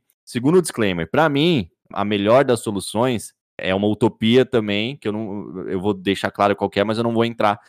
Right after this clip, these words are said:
nesse mérito. Que seria o futebol brasileiro não ser monopolizado pela C B F, os clubes criarem umas ligas, porque, uma liga, porque aí eles ficam independentes da C B F, que consequentemente vai ficar independente das federações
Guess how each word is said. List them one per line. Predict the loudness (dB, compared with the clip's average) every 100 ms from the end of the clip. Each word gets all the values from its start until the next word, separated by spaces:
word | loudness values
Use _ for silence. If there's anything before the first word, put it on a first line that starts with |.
| _ _
nesse | -6 -4 -2
mérito. | -4 -4 -10 _ _ _
Que | -16
seria | -4 -2 2 4 4 4 4 2
o | 2 -2 -4 -10
futebol | -6 -4 0 0
brasileiro | 0 -2 0 0 0
não | -2 -4 -4
ser | -6 -4 -2 0
monopolizado | -2 -2 -4 -4 -4 -2 -4 -4
pela | -8
C | -6 -4
B | -2
F, | 2 2 0 -6
os |
clubes | -12 -10 -10
criarem | -8 -4 -2 -4
umas | -4 -6
ligas, | -2 -4 -4 -6
porque, | -10 -14 -10
uma | -4 0
liga, | 0 2 0
porque | -4 -10 -6
aí | -4
eles | -6 -10
ficam | -16 -12
independentes | -8 -8 -8 -8 -8
da | -8
C | -10
B | -2
F, | 2 2 0
que | -10
consequentemente | -12 -10 -10 -10 -8 -8 -6
vai | -10
ficar | -6 -4
independente | -2 -4 -6 -4
das | -4 -4
federações | -4 0 2 0 -4 -6 -6